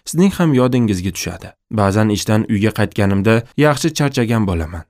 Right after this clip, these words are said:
Bunday hisni siz ham bilasiz. Siz charchagansiz, ammo kayfiyatingiz yaxshi, chunki charchashga arzigulik ish qildingiz.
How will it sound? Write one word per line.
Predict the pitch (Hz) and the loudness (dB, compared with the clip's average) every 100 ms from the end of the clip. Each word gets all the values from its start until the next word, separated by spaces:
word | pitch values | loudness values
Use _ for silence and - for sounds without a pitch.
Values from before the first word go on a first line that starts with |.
| _ - | _ 2
Bunday | 160 185 | 4 4
hisni | 175 - 175 156 | 2 0 0 0
siz | - 160 | 0 -4
ham | - 156 113 | 0 -2 -2
bilasiz. | 95 85 - - - _ _ | -4 -6 -10 -16 -20 _ _
Siz | - 147 147 | -2 -2 0
charchagansiz, | 113 - 107 120 113 120 - | 0 0 0 2 2 -2 -2
ammo | 117 113 120 123 - | 2 4 2 0 -2
kayfiyatingiz | 170 160 165 156 139 131 131 | 0 0 0 0 2 2 2
yaxshi, | 110 92 - 95 - - | 0 0 -6 -10 -14 -4
chunki | 113 107 127 131 - _ - | -2 2 0 0 -8 _ -4
charchashga | 170 175 170 147 175 | -2 0 -2 0 0
arzigulik | 160 147 139 127 123 135 - | 0 -2 -2 0 2 2 -2
ish | 117 | -6
qildingiz. | - 98 85 85 85 | -4 -4 -4 -6 -8